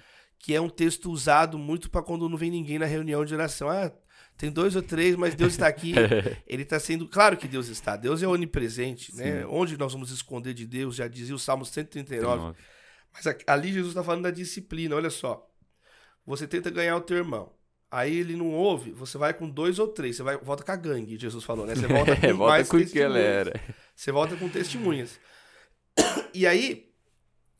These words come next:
Speaker 1: quer dizer, porque onde estiverem dois ou três reunidos, eu vou estar ali,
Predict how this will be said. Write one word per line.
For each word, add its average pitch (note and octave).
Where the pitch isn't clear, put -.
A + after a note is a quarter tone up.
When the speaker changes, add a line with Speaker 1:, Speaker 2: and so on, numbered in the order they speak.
Speaker 1:
quer -
dizer, B2+
porque C#3+
onde A3
estiverem F3
dois F3+
ou F#3
três C#3
reunidos, C3
eu A3+
vou A3
estar A#2+
ali, G2